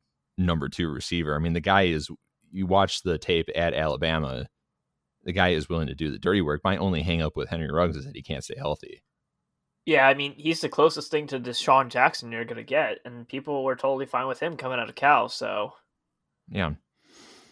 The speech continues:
Speaker 1: So, yeah, we, we upset people with that. Uh, and then the whole thing with Ja'Marr Chase. This is
Speaker 2: Ugh,
Speaker 1: great. We
Speaker 2: yeah.
Speaker 1: got, we got, man, it's, and if you're on social media right now,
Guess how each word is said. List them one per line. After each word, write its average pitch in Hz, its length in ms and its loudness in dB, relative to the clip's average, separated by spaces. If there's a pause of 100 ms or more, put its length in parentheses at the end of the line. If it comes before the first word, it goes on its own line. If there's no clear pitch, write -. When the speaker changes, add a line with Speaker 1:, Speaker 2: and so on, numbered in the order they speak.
(340)
Speaker 1:
So, 127 280 6
yeah, 123 200 6
we, 117 300 4
we 131 120 2
upset 113 320 4
people 82 260 2
with 78 160 2
that. 80 260 4 (140)
Uh, 98 360 -2
and 117 200 6
then 131 260 6 (140)
the 117 200 4
whole 107 200 8
thing 104 160 4
with 92 100 4
Ja'Marr 85 320 2
Chase. - 580 -2 (440)
This 127 180 6
is 127 100 4
Speaker 2:
Ugh, 131 80 2
Speaker 1:
great. 85 220 4 (320)
We 120 80 6
Speaker 2:
yeah. 117 60 6
Speaker 1:
got, 117 240 10
we 123 80 8
got, 117 240 10 (720)
man, 120 400 4 (260)
it's, 156 400 0
and 147 180 4
if 143 220 4
you're 147 220 4
on 165 480 6
social 135 320 2
media 101 360 2
right 131 220 2
now, 127 340 2